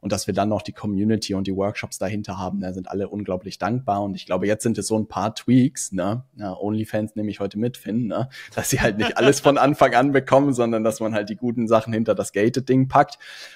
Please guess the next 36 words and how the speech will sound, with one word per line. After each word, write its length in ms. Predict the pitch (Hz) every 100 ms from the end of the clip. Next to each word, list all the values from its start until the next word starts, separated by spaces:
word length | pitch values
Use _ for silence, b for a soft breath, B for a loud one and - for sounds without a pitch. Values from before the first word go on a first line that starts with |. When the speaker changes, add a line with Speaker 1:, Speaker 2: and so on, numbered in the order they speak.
| B
Speaker 1:
Und 160 | 131 151
das 120 | 151
hat 140 | 147
tatsächlich 400 | 139 139 156 131
schon 140 | 139 131
extrem 560 | - - - 127 139
gut 160 | 127 -
funktioniert, 560 | 117 107 107 110 120
dass 120 | 98 -
Leute 280 | 101 101
diese 240 | 95 101 92
Free-Version 800 | - 113 113 104 98 92 95 90
mitgenommen 600 | 104 - - 92 90 90
haben. 260 | 87 107 110
Also 200 | 85 95
da 160 | 95 98
war 100 | 92
ich 140 | -
gewundert, 680 | 92 104 131 139 98 135 - _
weil 220 | - 101
auch 220 | - 98 -
ich 120 | 98
immer 220 | 104 107
wieder 160 | 107 104
das 160 | 98
gehört 240 | - 101 101
habe, 160 | 101
so 140 | 98 -
Abo 280 | 104 110 104
ist 120 | 95
in 140 | 98
Deutschland 440 | 95 104 104 104 92
immer 140 | 98
ein 60 | 98
bisschen 220 | - 92
schwierig. 640 | - 113 135 117 139